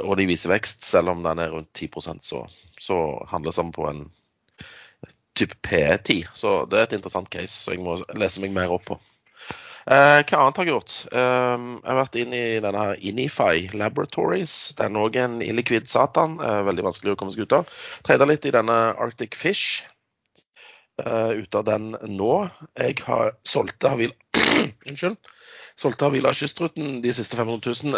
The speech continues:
dagen før tallene, og godt var det, fordi tallene der var skikkelig ille, selv om, eh,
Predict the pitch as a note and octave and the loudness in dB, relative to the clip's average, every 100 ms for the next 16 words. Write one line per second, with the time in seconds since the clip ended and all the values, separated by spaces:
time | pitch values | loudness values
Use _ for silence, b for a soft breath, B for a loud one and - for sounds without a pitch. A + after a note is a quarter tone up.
0 | G#2 G#2+ G2 A2+ A#2+ - G#2 G#2 - A#2 | 4 6 6 2 -4 2 4 4 4 2
1 | D#3+ A3+ A3 B2+ A2+ A2 A2+ - A#2 A#2+ | 4 2 0 0 2 2 -2 -2 2 2
2 | G3+ - A#2 A2+ A2+ A2 - A2 A2 A2+ | 2 -4 -4 -2 -2 -4 -4 -2 -2 -2
3 | C#3 B2 G2+ G#2 F#2+ G2 B B B B | -2 -4 -4 -4 -6 -12 B B B B
4 | B B - - A2 - - A#2+ B2+ A2+ | B B -2 0 0 -4 -4 0 2 2
5 | F#2+ A#2 D3+ A2 A#2 A2 G2+ G2 G2 F#2 | 2 2 2 0 2 0 -2 -4 -6 -4
6 | F#2 F#2 | -6 -8